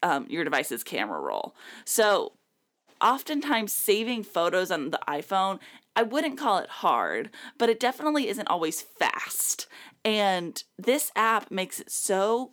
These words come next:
fast and fluid, and it's just a really lovely, um, user experience. So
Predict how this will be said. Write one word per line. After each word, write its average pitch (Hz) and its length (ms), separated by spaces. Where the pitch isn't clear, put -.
fast 185 640
and 196 140
fluid, 170 640
and 170 500
it's 196 180
just 226 320
a 233 80
really 185 1000
lovely, 160 840
um, 151 380
user 180 340
experience. - 880
So - 260